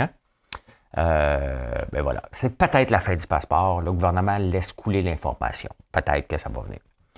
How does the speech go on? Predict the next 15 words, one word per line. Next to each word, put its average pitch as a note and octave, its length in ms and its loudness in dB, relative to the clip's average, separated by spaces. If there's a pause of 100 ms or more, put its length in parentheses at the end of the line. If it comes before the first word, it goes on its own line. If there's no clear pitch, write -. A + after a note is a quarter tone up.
(340)
Hey, B2+ 160 4
le A2+ 100 2
Super - 260 2
Bowl, F3 200 4
c'est A2 140 -4
ce F2+ 100 -2
soir. F2 340 0
Je F#2 140 0
pense G#3+ 360 -4
que - 80 -4
les F#2+ 100 2
Bengals F#2 500 0
sont C2+ 260 -6
là. C#2 140 -4 (180)
Les, F2 160 -2